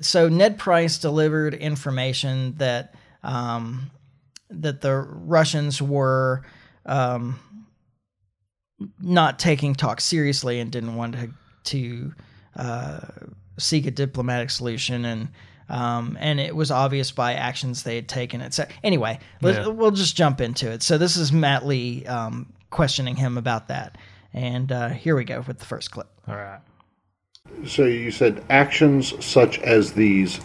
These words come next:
Speaker 3: suggest otherwise, suggest meaning they, they suggest they're not interested in talks and they're gonna go ahead with some kind of a,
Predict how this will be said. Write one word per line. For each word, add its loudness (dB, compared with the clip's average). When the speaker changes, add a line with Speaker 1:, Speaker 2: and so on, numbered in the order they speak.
Speaker 3:
suggest 2
otherwise, 4
suggest -2
meaning 6
they, 2
they -2
suggest 0
they're 0
not 2
interested -2
in -8
talks -2
and -4
they're 0
gonna 0
go 2
ahead 2
with -6
some -6
kind -10
of -8
a, -4